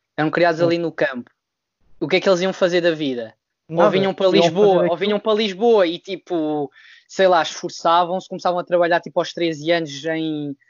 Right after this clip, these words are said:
Speaker 1: sei lá, em bué de sítios, fazer pescados e assim, ou então ficavam ali e ficavam na agricultura, no, sei lá, criação de gado e assim, não havia grande coisa a fazer ali, estás a
Speaker 2: Não
Speaker 1: perceber?
Speaker 2: tinhas opções, exato.
Speaker 1: Não há grandes opções, ou, ou lutavas mesmo pela tua vida, tipo, e vinhas pa-, para Lisboa, ou para as grandes cidades, ou então é ficar ali.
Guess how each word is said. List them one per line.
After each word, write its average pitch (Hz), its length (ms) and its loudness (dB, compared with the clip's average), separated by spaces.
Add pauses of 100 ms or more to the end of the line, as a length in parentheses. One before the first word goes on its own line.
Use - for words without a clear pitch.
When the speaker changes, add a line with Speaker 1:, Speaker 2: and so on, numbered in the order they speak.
(360)
Speaker 1:
sei 180 200 0
lá, 147 160 4
em 143 80 -4
bué 156 160 0
de 156 100 2
sítios, 190 480 -2
fazer 160 260 0
pescados 165 420 -2
e 170 60 4
assim, 202 300 -2
ou 240 120 2
então 262 280 2
ficavam 208 420 -2
ali 233 280 -2
e - 20 -6
ficavam 190 480 -4
na 160 140 -4
agricultura, 277 1040 2 (340)
no, 165 580 -2 (120)
sei - 180 2
lá, 143 120 4
criação 165 380 0
de 160 80 -4
gado 190 280 4
e 226 80 0
assim, 339 260 0
não 262 120 4
havia 175 200 0
grande 175 220 0
coisa 180 220 2
a - 20 0
fazer 180 300 0
ali, 220 200 0
estás 147 200 -6
a 139 40 -4
Speaker 2:
Não 143 60 -4
Speaker 1:
perceber? 143 240 -6
Speaker 2:
tinhas 151 160 -2
opções, 170 720 -4
exato. 139 320 0
Speaker 1:
Não 202 160 2
há 214 60 2
grandes 214 280 0
opções, 214 460 0
ou, 196 100 4
ou 208 160 4
lutavas 214 440 0
mesmo 214 180 -4
pela 202 240 -2
tua 196 220 -2
vida, 175 400 -2
tipo, 165 300 -8
e 160 80 -4
vinhas 165 380 0
pa-, 151 340 2
para 151 180 -2
Lisboa, 151 560 4
ou 160 60 4
para 156 160 -2
as 143 60 -6
grandes 156 260 -4
cidades, 233 680 0
ou 262 120 -4
então 254 260 -2
é 254 40 -4
ficar 247 300 0
ali. 285 300 -4